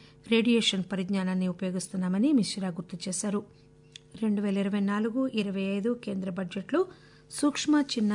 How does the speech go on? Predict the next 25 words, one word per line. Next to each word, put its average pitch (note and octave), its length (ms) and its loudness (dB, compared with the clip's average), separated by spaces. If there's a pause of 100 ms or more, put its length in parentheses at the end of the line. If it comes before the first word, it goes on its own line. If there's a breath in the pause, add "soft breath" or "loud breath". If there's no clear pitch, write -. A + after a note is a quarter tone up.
మధ్య G3 340 -2
తరహా F#3+ 300 -4
రంగంలో F#3+ 460 0 (520 loud breath)
యాభై B3 420 4 (120)
బహుళ A#3 380 2
ఉత్పత్తుల G#3+ 560 0 (160)
ఆహార A3 380 2 (120)
ఇర్రేడియేషన్ G#3 760 2
యూనిట్లను G#3 460 2 (440 loud breath)
ప్రభుత్వం A3 520 -2
మంజూరు F3+ 340 -2
చేసిందని G3+ 460 -2 (440 loud breath)
ఆయన F3+ 200 0 (120)
గుర్తు G3+ 240 -8
చేశారు. G3 400 -4 (640 soft breath)
ప్రధానమంత్రి C#4+ 720 4
నరేంద్ర A#3+ 360 2
మోదీ A#3+ 300 4
తన A3+ 220 0
మనసులోని A3 580 0
ఆలోచనలను A3+ 580 -2
దేశ A3+ 280 0 (120)
విదేశాల A3 540 -2
ప్రజలతో G3 540 -6
పంచుకునే G3 520 -2